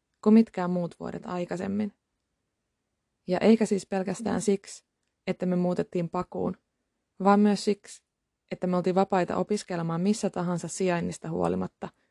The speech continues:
ja oltiin jääty siksi aikaa pois meidän päivätöistä. Meidän molempien aikaisemmat työt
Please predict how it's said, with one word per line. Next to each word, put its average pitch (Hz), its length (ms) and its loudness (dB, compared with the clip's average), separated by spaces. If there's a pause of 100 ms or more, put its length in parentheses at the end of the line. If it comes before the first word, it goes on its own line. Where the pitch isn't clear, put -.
(520)
ja 185 140 2
oltiin 190 280 2
jääty 185 260 2
siksi - 300 -10
aikaa 170 240 -6
pois 180 280 -6
meidän 170 240 -6
päivätöistä. 180 680 -6 (3250)
Meidän 175 260 2
molempien 220 480 4
aikaisemmat 190 560 -2
työt 175 320 -6